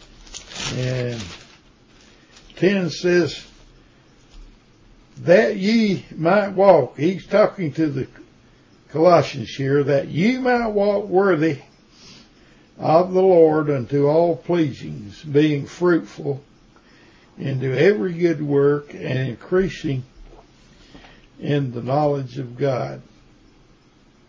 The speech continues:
So that's out of the King James Version.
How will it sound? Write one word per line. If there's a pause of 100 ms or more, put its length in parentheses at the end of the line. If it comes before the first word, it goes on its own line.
(2250)
So
that's
out
of
the
King
James
Version.